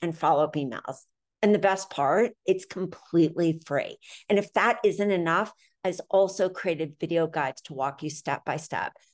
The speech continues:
through the setup process. Download your free kit and make it happen. Hey guys, I'm so excited to have this amazing guest on the Healthy Hustle podcast. Today, we are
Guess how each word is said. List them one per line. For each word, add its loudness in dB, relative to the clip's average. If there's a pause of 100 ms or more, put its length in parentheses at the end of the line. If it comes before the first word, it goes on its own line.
through -2
the -4
setup -6
process. -14 (400)
Download 4
your 4
free -2
kit -4 (260)
and 2
make -2
it -8
happen. -16 (720)
Hey 2
guys, 2
I'm -2
so 4
excited 2
to -12
have -4
this -8
amazing -4
guest -2
on -10
the -10
Healthy -4
Hustle -2
podcast. -6
Today, 4
we 8
are 2